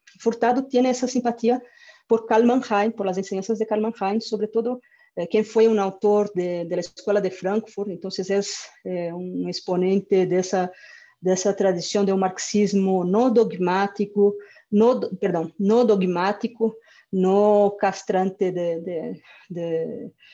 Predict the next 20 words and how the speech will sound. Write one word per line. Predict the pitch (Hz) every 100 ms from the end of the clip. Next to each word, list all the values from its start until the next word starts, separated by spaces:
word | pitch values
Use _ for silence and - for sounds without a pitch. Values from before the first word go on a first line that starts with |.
| - _ _
de, | 165 180 165
de | 180
las | 180 175
ideas, | 151 180 226 208 -
como | 180 175
era | 175
el |
marxismo | 175 170 - 196 185 175
más | 175 208 240
vinculado | 190 190 175 175 185 180
con | 180
los | 170
partidos | - 165 175 165
comunistas, | - 170 175 202 220
sino | - 233
que | 240
un | 247
marxismo | 247 240 - 240 233 247
mucho | 226 233 269
más | 226 220 220 -